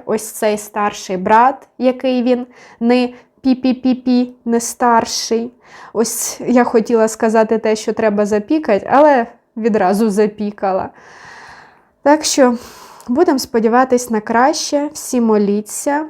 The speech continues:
хто в що вірить, вищим силам, щоб цей прогноз збувся, щоб Україна перемогла, і це сталося вже як можна раніше, хай це буде в березні.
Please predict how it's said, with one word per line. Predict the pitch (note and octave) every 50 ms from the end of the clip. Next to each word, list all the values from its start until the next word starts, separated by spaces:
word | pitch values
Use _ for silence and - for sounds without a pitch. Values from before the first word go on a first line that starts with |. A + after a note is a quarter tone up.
| -
хто | - - - - - - A#3 G#3+ G#3
в | G#3
що | - - - - A3 G3
вірить, | G3 F#3 F#3+ G3 F#3+ G3+ G3+ A3+ B3 C4 B3+ _ _ _ _ _ _ _ _ _ _ _ _ _ _ _ - - -
вищим | A3 G3 G#3 G3+ G#3 - - - G#3+ F#3+ F#3+
силам, | F#3+ - - - - A3 A3+ B3 C4+ C#4+ C#4+ C#4+ C#4+ C#4+ D4+ D#4 - _ _ _ _ - - - - - - - - - _ _ _
щоб | - - - - - - B3 A#3 B3 C#4 C#4+ - - - _ _ _ _ _ _ _ _ _ _ _ _ _ _
цей | - - - - A#3 A#3 B3
прогноз | B3 B3 - - G3+ G3+ G3+ G#3+ A3 A3 A3+ A3+
збувся, | G#3 G#3 G#3 G3+ G3 G3 G3 F#3+ G#3+ G#3 G3+ F#3+ G3 - - - - - F#3+ F3+ A#3
щоб | - - - - G#3+ G3 G3+ - -
Україна | G#3+ G#3 - - G#3+ G#3 G#3 G3 G#3+ G#3+ G#3 F#3+ F3+ - G3+ - -
перемогла, | - G#3+ G#3 F#3+ G3 F#3+ F#3+ F#3 F3+ F#3+ G3 G#3 G3+ G3+ G#3 A3 A#3+ C#4 E4+ F4+ G#4 - _
і | -
це | - - - G3+ G3
сталося | G3 - - - G3 G3+ A3 A#3+ B3+ C4 B3+ B3+ - G#3+
вже | G3 G3+ F#3+ G3 F#3
як | F#3 F3+ F3+ -
можна | G#3+ G#3+ A#3+ C4+ D#4+ D#4+ - C#4 B3+ A#3
раніше, | A3+ G#3 G3 F#3+ F#3 F3+ F3+ F3+ F#3 - - - -
хай | - - G3+ G#3 C4
це | D4+ D4+ - -
буде | F3+ F3 G3 G#3+ A3+ A#3+
в | A3+ F#3+ F#3 E3 E3+
березні. | G3 F#3+ F#3+ F3+ F3 F3 E3+ E3 - - F#3+ F#3 F#3+